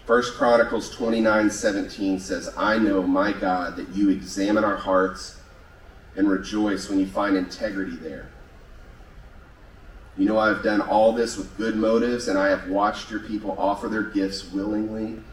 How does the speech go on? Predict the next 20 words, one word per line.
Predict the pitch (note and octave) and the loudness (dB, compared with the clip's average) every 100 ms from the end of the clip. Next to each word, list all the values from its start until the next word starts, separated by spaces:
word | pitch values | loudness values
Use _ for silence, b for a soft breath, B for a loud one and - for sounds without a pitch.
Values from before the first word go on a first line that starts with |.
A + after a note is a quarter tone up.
| - - | -18 -16
and | - | -14
joyously." | F#2+ F#2 F#2 - - D2 D2 - - - - - - - - - - - - - - - - - - - - - - - - - - - - - - | -4 -2 -2 -6 -12 -14 -16 -20 -20 -20 -20 -20 -20 -20 -20 -20 -20 -20 -20 -20 -20 -20 -20 -20 -20 -20 -20 -20 -20 -20 -20 -20 -20 -20 -20 -20 -6
Our | - A2 | -2 0
recovery | G2+ - C#3 C3+ A2 G2 F#2+ G#2 - - - - - - - | 0 -4 -4 -2 -2 -2 0 -2 -6 -16 -20 -20 -20 -20 -10
is | F#2+ F#2+ | -8 -8
a | |
gift. | - - - - - - - - - - - - - - - - - - - - - - - - - - - - - - - B B B | -10 -8 -8 -10 -16 -20 -20 -20 -20 -20 -20 -20 -20 -20 -20 -20 -20 -20 -20 -20 -20 -20 -20 -20 -20 -20 -20 -20 -20 -20 -20 B B B
Not | - F#3+ C#4 - | 0 4 4 2
just | C3+ - C#3 | 0 -4 -4
the | B2 | -6
freedom | - A#2+ A#2 C3+ D3 E3 F#3 - - - - - - - - - | -6 -8 -2 4 4 4 -4 -14 -20 -20 -20 -20 -20 -20 -12 2
God | A#2 A2+ - | 4 4 4
gives | A#2+ A#2 | -2 -2
us | B2+ A#2+ | -4 -4
from | C3+ A#2 | -2 0
our | G2+ | 0
hurts, | - A#2+ A#2 - | 2 2 2 2
habits, | A#2 A#2 - | 2 2 0
and | G2 | -4
hang-ups. | A2 A2+ C3 C#3 - - | -2 -2 2 0 -2 -14